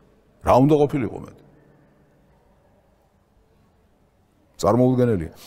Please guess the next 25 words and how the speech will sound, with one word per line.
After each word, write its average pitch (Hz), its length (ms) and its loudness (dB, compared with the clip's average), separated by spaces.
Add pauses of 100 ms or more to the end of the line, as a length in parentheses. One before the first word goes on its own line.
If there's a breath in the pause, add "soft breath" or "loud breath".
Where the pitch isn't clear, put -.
(160 loud breath)
ისე 202 240 0
უამრავი 160 680 4
რამ 123 200 0
არის, 76 200 -8
ბატონო 92 320 -10
იაგო, 90 220 -8
მე 85 160 -12
არ 117 120 -2
ვიცი 90 200 -12
ხა 82 120 -16
რა 87 120 -14
მოხდება 85 480 -12 (680)
და 82 180 -12 (180)
რა 85 180 -12
დარჩება, 104 520 -4
მაგრამ 82 340 -18 (300 soft breath)
მაგალითად 151 440 2
ენასთან 143 480 2
დაკავშირებული 107 720 -8 (260)
თემატიკა. 95 540 -14 (500 loud breath)
აბსოლუტურად 190 1200 2
არასწორად 151 640 2
იციან 139 460 -4 (100)
ჩვენთან, 120 540 -8
ო, 113 180 -16